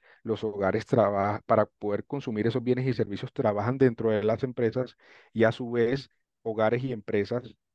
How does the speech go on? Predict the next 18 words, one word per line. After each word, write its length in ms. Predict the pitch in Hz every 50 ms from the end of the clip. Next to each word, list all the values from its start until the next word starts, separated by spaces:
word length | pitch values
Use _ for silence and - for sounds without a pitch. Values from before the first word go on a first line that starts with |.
| _ _ _ _ _ _ -
eh, 320 | - 120 117 110 107 101 -
le 160 | 110 113 110
pagan 300 | - - 113 113 127 135
unos, 420 | 135 135 139 143 143 139 - - _ _ _
unos 240 | 104 104 110 113 117
impuestos 720 | 123 110 - - 113 107 98 - - 123 127 131 - _ _ _ _ -
o 100 | 113 110
tributan 560 | - - 107 123 156 101 98 - 110 104 101
al, 200 | 104 98 95 - -
al 120 | 107 104
Estado, 460 | 98 92 - - 107 98 95 95 110 127
¿cierto? 420 | - - 113 - - - 143 - _ _ _ _ _ _ _ _ _ _
Y 120 | - 127 135
luego 380 | 135 135 127 127 143 143 135
el 80 | 131 131
Estado, 480 | 120 - - 117 104 107 123 131 - _ _
digamos, 480 | 123 120 113 107 107 120 127 123 -
retribuye 800 | - 117 117 107 - - 110 101 107 113 110 113 120 120 123 117